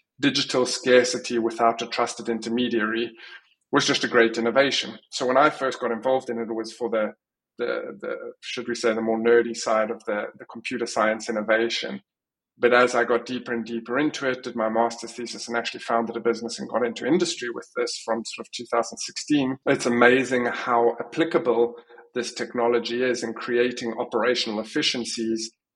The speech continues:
and generating new revenue lines for businesses,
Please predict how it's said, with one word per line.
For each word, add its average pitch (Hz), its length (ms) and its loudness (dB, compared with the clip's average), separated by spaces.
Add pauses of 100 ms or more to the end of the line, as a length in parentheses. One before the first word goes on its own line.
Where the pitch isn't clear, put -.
(200)
and 110 440 0
generating 120 580 6
new 117 160 -2
revenue 120 460 2
lines 107 440 -4
for 104 540 -6 (140)
businesses, - 800 -8